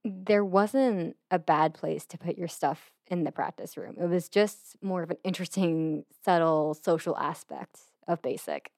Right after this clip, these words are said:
For me, I don't really blame the clique for being a clique, if that makes sense. They were mostly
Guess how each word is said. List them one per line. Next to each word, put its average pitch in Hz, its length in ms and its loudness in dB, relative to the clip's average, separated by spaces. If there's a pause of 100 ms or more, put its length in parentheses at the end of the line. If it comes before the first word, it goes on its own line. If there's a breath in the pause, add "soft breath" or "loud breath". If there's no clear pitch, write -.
(120)
For 269 180 2
me, 175 640 0 (160)
I 175 140 0
don't 262 420 0 (240)
really 208 560 -2 (1800)
blame 160 840 -4
the 165 100 -6
clique - 480 -8 (200)
for 165 140 0
being 156 760 -6 (800)
a 175 100 -10
clique, - 680 -6
if 196 120 -8
that 220 220 4
makes 240 300 0
sense. - 560 -2 (500 soft breath)
They 233 140 8
were 254 240 8
mostly 254 680 2